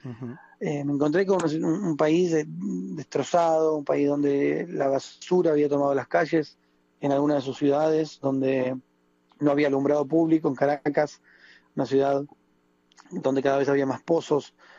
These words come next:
Speaker 2: se robaban los foquitos de las lámparas, eh, donde las, los barrios, como le llaman ellos a las, en Argentina decimos las villas,
Speaker 1: Ujú.
Speaker 2: los barrios de emergencia, las favelas en Brasil,
Speaker 1: Sí.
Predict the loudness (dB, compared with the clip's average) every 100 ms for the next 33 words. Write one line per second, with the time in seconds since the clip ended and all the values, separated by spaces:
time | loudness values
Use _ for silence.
0 | -16 -6 -2 0 0 0 0 -2 -2 -4
1 | -2 0 0 0 0 0 0 0 -2 -4
2 | _ -20 -20 _ _ _ -8 -6 -4 -4
3 | -6 -4 0 2 2 0 -4 -16 -20 -20
4 | -20 -8 -2 -2 2 2 2 0 0 -2
5 | -4 0 0 0 0 -2 0 -2 -6 _
6 | _ _ _ _ _ -12 -4 -4 -2 0
7 | 0 0 0 0 0 0 0 0 -2 -2
8 | _ -10 -10 -8 -4 -2 2 2 2 -2
9 | 0 0 2 2 2 2 2 0 0 -2
10 | 0 -2 -4 -14